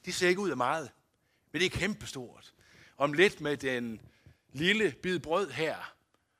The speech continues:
og det er vin, vi skal smage. De ser ikke ud af meget. Vinen kunne måske også være bedre, men igennem det gør Gud det store.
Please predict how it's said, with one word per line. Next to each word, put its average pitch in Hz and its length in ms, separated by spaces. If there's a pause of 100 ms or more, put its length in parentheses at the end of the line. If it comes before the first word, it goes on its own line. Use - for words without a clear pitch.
og 123 120
det 143 80
er 151 40
vin, 147 340
vi 107 80
skal - 180
smage. 117 380 (140)
De 123 80
ser 147 240
ikke 160 120
ud 185 80
af 123 100
meget. 143 320 (340)
Vinen 147 280
kunne 139 120
måske 139 200
også 160 120
være 139 140
bedre, 151 400 (500)
men 131 160
igennem 147 440
det 165 340
gør 170 160
Gud 165 260
det 160 120
store. 190 420